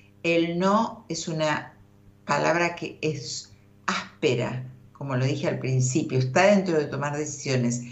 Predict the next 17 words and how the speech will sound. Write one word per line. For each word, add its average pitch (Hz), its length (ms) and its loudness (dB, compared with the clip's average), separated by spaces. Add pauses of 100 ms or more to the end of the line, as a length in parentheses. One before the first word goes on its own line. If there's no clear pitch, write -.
(260)
El 160 320 4
no 175 400 0
es 170 220 -2
áspero, 131 540 0
el 131 80 6
no 143 380 2
es 156 120 0
difícil 151 800 -2 (100)
a 127 140 2
veces 127 320 4
decirlo, - 580 -6 (320)
pero 165 180 4
es 165 40 2
muy 175 140 4
necesario 151 580 2
para 131 200 2
liberarnos. 117 720 0